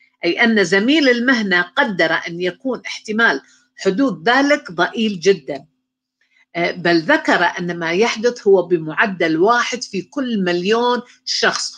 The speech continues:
واضعًا بالاعتبار معدل حدوث هذين المرضين. ولم يكن هذا الزميل يعي بأنه بالواقع كان يسأل نفسه الأسئلة الخاطئة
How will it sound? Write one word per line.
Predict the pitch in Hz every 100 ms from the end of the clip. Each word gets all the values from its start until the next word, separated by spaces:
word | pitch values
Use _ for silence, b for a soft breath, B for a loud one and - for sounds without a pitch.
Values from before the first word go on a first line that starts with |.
| B
واضعًا | 180 180 185 262 233
بالاعتبار | 180 165 165 - - 190 202 180 170
معدل | 170 240 214 170 165
حدوث | 160 185 175 277 294 - b b
هذين | 180 175 170 220 220 - 208
المرضين. | 180 151 160 147 139 139 _ _ -
ولم | 208 208 202 220
يكن | 277 220 175
هذا | 208 214
الزميل | 180 156 175 175 160 156
يعي | 220 226 311 - _ _ _ _ -
بأنه | - 180 226 202
بالواقع | 156 160 170 214 226 240 226 -
كان | 160 170
يسأل | 185 226 220 - 185 170 202
نفسه | 277 311 - 277 294 - B B 175
الأسئلة | 175 - - - 214
الخاطئة | 175 - - 277 277 247 302